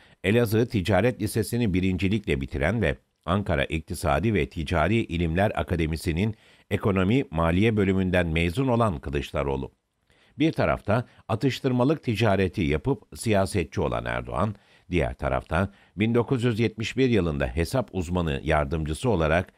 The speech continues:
devlet memuriyetine giren, Gelirler Genel Müdürlüğü, Bağkur ve Sosyal Sigortalar Kurumu Genel Müdürlüğü ile Çalışma ve Sosyal Güvenlik Müsteşar Yardımcısı olan Kılıçdaroğlu. Bir tarafta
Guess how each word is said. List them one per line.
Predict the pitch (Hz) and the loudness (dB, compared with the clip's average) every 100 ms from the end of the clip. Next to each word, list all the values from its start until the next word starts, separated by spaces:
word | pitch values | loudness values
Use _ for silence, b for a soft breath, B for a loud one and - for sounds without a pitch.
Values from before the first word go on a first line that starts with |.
| b | b
devlet | 101 101 135 - | -2 0 0 0
memuriyetine | 98 101 104 98 90 - 87 | 0 2 2 2 0 0 -4
giren, | 67 60 64 92 b b b 78 | -2 -2 -2 -4 b b b 0
Gelirler | 98 104 104 104 | 2 4 2 2
Genel | 107 92 87 85 | 2 0 2 0
Müdürlüğü, | 80 67 65 64 90 73 | 0 -2 -4 -2 -2 0
Bağkur | 78 104 - 104 113 | 0 0 -2 -2 0
ve | 76 69 _ _ | 0 -2 _ _
Sosyal | - 104 117 104 | -2 -2 0 0
Sigortalar | 98 92 95 92 87 67 71 | 0 0 0 0 0 0 -2
Kurumu | 85 69 73 107 b b b b | -4 -2 0 -2 b b b b
Genel | 104 107 120 | -2 0 0
Müdürlüğü | 120 92 95 90 95 85 | 0 0 0 2 2 2
ile | 73 104 - _ | 0 -2 -6 _
Çalışma | 110 101 107 131 131 | -2 0 0 0 0
ve | 107 | 0
Sosyal | 120 107 117 107 | -2 -2 0 0
Güvenlik | 95 101 98 101 120 - | 0 0 0 0 -2 -4
Müsteşar | 82 101 - 98 123 123 | -4 -4 -2 -2 0 0
Yardımcısı | 127 107 104 110 107 135 | 2 2 0 -2 -2 -2
olan | 113 110 117 | 0 0 -2
Kılıçdaroğlu. | 90 76 - 73 67 55 50 _ _ _ _ _ 82 | -4 -4 -2 -4 -4 -6 -10 _ _ _ _ _ -4
Bir | 78 | -4
tarafta | 73 60 53 - 87 | -4 -6 -6 -4 -4